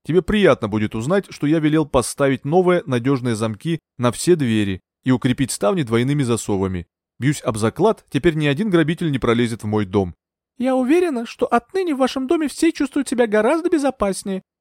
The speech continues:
невозмутимо отозвалась я. «Однако порой дома таят больше угроз, чем люди себе представляют».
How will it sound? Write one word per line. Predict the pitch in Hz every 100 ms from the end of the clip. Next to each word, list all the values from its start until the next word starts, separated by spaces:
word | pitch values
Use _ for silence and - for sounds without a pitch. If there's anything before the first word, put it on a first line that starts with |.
| -
невозмутимо | 123 113 107 131 127
отозвалась | 104 101 101 104 -
я. | 98 82 - _ _ _ -
«Однако | 254 269 381 330
порой | - 240 285
дома | 233 262 370
таят | - 294 262
больше | 294 330 - 233
угроз, | 214 330 - -
чем | 240 233
люди | 294 285
себе | 247 247
представляют». | 269 247 - 254 208 190 180